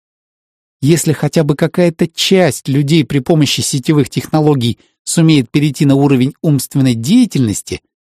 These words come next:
связанный в том числе с внимательностью к себе,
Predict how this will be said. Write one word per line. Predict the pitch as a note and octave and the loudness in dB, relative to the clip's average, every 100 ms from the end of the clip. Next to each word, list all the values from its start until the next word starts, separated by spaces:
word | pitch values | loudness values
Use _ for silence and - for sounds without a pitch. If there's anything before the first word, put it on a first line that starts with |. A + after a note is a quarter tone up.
| _ - | _ -6
связанный | B2 B2+ A#2+ A#2 G#2 | -2 0 0 -2 -2
в | |
том | B2 A#2 | -4 -4
числе | B2 - B2 - _ | -4 -2 -2 -4 _
с | - C#3 | -6 0
внимательностью | C#3 C3+ A2+ A#2 A2 - A#2 | 2 2 0 -2 -4 -4 -8
к | |
себе, | - C3 A2 E2 | -4 -2 -2 -4